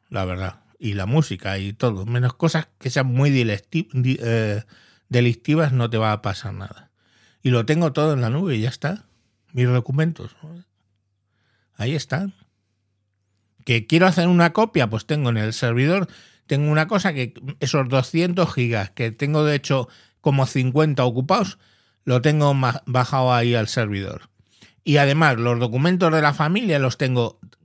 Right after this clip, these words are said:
tantos copiados en Box, tantos copiados como en Google Drive.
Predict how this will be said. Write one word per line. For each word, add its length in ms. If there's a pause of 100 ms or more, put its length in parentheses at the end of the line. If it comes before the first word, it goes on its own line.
(100)
tantos 360
copiados 460
en 180
Box, 460 (480)
tantos 480
copiados 400
como 260
en 140
Google 320
Drive. 320